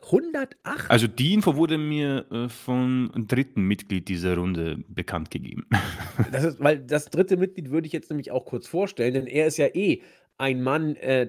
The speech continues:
Speaker 1: A, der Technik und B, auch der Zahlen. Der weiß ja gefühlt irgendwie alles über diese Show. Und <clears throat> weil er auch lange Zeit ein prägender Bestandteil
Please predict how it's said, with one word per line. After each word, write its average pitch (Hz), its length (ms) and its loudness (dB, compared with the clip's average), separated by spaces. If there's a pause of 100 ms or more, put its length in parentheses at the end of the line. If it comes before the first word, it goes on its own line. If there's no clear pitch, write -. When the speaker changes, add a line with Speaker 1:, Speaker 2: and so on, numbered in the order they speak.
Speaker 1:
A, 135 220 4
der 127 140 2
Technik 180 440 0
und 117 220 -4
B, 131 180 4
auch - 160 0
der 113 160 0
Zahlen. 139 400 0
Der 110 120 2
weiß 127 240 0
ja 117 280 2
gefühlt 110 480 -2
irgendwie 113 260 0
alles 185 300 4
über 104 340 -2
diese 104 300 -4
Show. 120 400 2 (460)
Und 151 420 4
<clears throat> 196 320 0
weil 135 160 4
er 175 120 2
auch 143 140 -2
lange 170 300 0
Zeit 175 480 -4
ein 139 240 -2 (140)
prägender 190 440 0
Bestandteil 117 760 -2